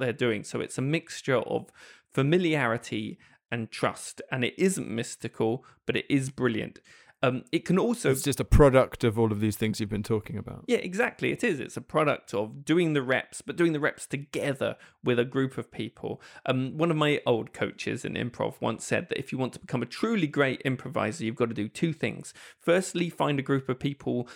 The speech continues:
Speaker 1: that you love, that you trust, that you want to play with every week, that become your improv family. But secondly, always find ways to throw yourselves into chaotic, crazy improv that you've never,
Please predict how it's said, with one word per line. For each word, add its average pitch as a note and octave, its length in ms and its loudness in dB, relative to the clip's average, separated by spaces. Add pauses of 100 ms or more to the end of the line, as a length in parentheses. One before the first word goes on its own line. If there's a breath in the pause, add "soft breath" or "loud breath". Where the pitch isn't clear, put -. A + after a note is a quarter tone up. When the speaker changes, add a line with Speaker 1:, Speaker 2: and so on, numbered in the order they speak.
(120)
Speaker 1:
that - 200 0
you B2 120 2
love, B2+ 520 2
that - 200 -4
you A2+ 120 -6
trust, - 500 -2
that A2+ 80 -2
you G#2 140 -4
want B2+ 240 -2
to - 80 -14
play C3 240 0
with A2+ 200 -2
every B2+ 300 2
week, B2 400 -4
that C#3+ 140 -10
become C3 260 -4
your A#2+ 220 2
improv B2+ 320 -4
family. A2+ 560 -6 (280 soft breath)
But - 140 -2
secondly, B2+ 720 -2 (100)
always D3 380 0
find C#3 320 -2
ways B2+ 300 0
to B2 100 -6
throw C#3 240 0
yourselves B2+ 680 0 (500 soft breath)
into B2+ 640 0 (240)
chaotic, C#3 560 0 (720)
crazy C3+ 640 0
improv C3 420 -2
that - 180 -4
you've C3+ 140 -6
never, A#2+ 420 2